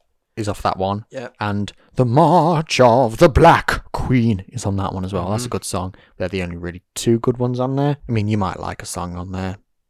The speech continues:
Speaker 1: Somebody listen to this, but I personally have never really Dug that album.
Speaker 2: Well, 'cause when we were little, we, we were really into them. And we all wanted to, uh, collect all their albums, didn't we?
Speaker 1: Yeah, we never did, though.
Speaker 2: We had the first one.
Speaker 1: We had the second one.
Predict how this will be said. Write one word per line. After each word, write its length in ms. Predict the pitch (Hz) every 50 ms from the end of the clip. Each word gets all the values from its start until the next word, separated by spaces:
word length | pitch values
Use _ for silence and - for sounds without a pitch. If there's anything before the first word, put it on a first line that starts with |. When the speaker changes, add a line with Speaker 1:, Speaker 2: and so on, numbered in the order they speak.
| _ _ _ -
Speaker 1:
Somebody 480 | - - 104 101 98 101 98 98 98 104
listen 300 | 101 101 - - 104 101
to 60 | 104
this, 220 | 110 110 104 -
but 240 | - _ - - - - _ _ _ _ _ _ _ _ _ _ _ _ -
I 120 | 104 104
personally 380 | 107 - - 107 - - 117 110
have 60 | -
never 160 | 110 107 104 104
really 340 | 104 107 107 107 107 107 - _ - - - - - - - - - - - _
Dug 200 | - 127 117 110
that 140 | 117 117 113
album. 440 | 113 110 110 110 110 110 110 107 104 -
Speaker 2:
Well, 100 | - -
'cause 120 | - 135 151
when 140 | 180 180
we 80 | 160 151
were 80 | 147 143
little, 240 | 151 156 120 113
we, 160 | 113 120 127 98
we 160 | 104 123 131
were 60 | 131
really 220 | 135 147 143 143 143
into 160 | 135 107 110 113 107
them. 160 | 95 87 82 _ _ _ _ _ _ _ _ _ _ _ _ _ -
And 100 | 123 120
we 80 | 117 117
all 200 | 120 117 117 110 -
wanted 200 | 117 113 104 -
to, 280 | - 107 110 113 113 113
uh, 200 | 107 104 101 101 - _ _ _ _ _ _ _ _ _ _
collect 240 | - - - _ -
all 100 | 95 95
their 140 | 95 107
albums, 440 | 117 123 123 120 - _ _ _ _ -
didn't 160 | 117 90 67
we? 140 | - 104 - _ _ _ _ _ _
Speaker 1:
Yeah, 180 | 120 110 104 101
we 120 | 104 117
never 280 | 131 143 143 147 143 147
did, 260 | 131 143 135 123 -
though. 300 | - 87 82 85 87 - _ _ _ _ _ _ _ _ _ _ _
Speaker 2:
We 120 | - 139 143
had 100 | 151 147
the 60 | 147
first 400 | - - 143 123 113 110 - -
one. 260 | 117 110 113 113 113 - _ _ _ _ _ _ _ _ - - - _ _ _ -
Speaker 1:
We 40 | 110
had 60 | 104 -
the 40 |
second 380 | - - 110 101 - - 104 95
one. 200 | 92 92 98 110